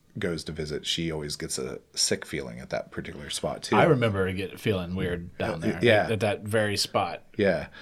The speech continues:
Speaker 1: at the very end of it. Yeah,
Speaker 2: Mm-hmm.
Speaker 1: that's, yeah, which is, it's so strange, so
Speaker 2: It's
Speaker 1: that's
Speaker 2: a strange, there wasn't, uh, I'm trying to remember. There weren't too many lights down there. It was
Speaker 1: Mm-mm.
Speaker 2: a lot darker in that area. I think there might have been a light at one end and a light at the other. So when you're walking there, you really can't see that much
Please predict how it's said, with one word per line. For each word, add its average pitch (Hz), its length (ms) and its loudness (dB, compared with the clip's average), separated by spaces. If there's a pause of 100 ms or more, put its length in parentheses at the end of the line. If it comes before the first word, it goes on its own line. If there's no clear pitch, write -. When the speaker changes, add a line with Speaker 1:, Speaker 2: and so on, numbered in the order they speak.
(240)
Speaker 1:
at - 120 -8
the 95 60 -2
very 95 220 4
end 95 120 4
of 92 60 2
it. 101 140 4
Yeah, 104 140 2
Speaker 2:
Mm-hmm. 101 100 4
Speaker 1:
that's, 95 220 2
yeah, 98 340 0
which 101 240 4
is, 90 140 -2
it's 101 200 -2
so 104 140 2
strange, 87 540 0
so 80 360 -2 (640)
Speaker 2:
It's 123 160 4
Speaker 1:
that's - 20 4
Speaker 2:
a 123 40 4
strange, 147 560 6
there 135 240 6
wasn't, 151 420 6
uh, 143 40 -8 (360)
I'm 104 80 -2
trying 135 180 0
to 117 60 2
remember. 98 540 2 (960)
There 117 160 6
weren't 131 420 4 (160)
too 135 220 2
many 117 320 4
lights 90 680 0
down 85 380 -4
there. 73 260 -6
It 117 140 2
was 92 160 4
Speaker 1:
Mm-mm. 95 80 0
Speaker 2:
a 98 60 0
lot 113 300 2
darker 98 680 2 (180)
in 104 140 2
that 101 180 2
area. 98 320 0
I 95 60 0
think 113 160 2
there 107 100 0
might 104 180 4
have 95 100 0
been 98 100 -2
a 98 60 0
light 98 280 0
at 95 80 -2
one 101 220 0
end 98 160 0
and 95 80 0
a 90 60 -2
light 90 180 -2
at 92 120 -6
the 92 120 -2
other. 92 180 -2
So - 160 -4
when 98 120 0
you're 92 120 -2
walking 107 380 2
there, 95 140 -4
you 98 160 -4
really 156 320 4
can't 135 320 -2
see 135 240 4
that 104 240 2
much 101 500 -2